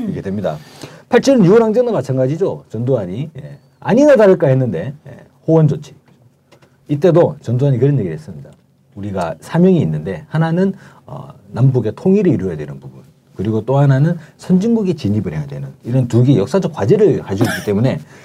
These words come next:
이 역사적 과제를 당면하고 있는 상황에서 어쩔 수 없이, 어쩔 수 없이, 예, 헌법을,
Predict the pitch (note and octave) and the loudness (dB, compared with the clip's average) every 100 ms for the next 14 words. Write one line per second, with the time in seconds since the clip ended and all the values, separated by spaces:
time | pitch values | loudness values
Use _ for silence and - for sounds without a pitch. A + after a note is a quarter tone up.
0 | - F#3 D3+ C#3 G3+ F#3+ C#3 C3 D3 D3 | 0 4 4 4 2 2 0 0 0 0
1 | C#3+ D3 C#3+ G3 G#3 - D3+ F3+ E3 D3+ | 0 0 2 4 2 2 2 4 2 0
2 | A2+ G#2 A#2+ B2 G#2 B2 E2+ - - C4+ | -2 -4 -4 -4 -4 -4 -6 -4 -2 0
3 | - D#2 - E2+ F#2 - - _ - - | 0 -4 -6 -8 -6 -8 -12 _ -20 -10
4 | F#2 - B3+ A#3+ G#3+ F#3+ - F#4 - _ | -8 0 0 2 2 0 0 -2 -2 _
5 | _ F3+ D#3+ C#3 - - D#3 D3 D3+ D#3+ | _ -16 -14 -16 -20 -6 -4 0 0 0
6 | G3 | -2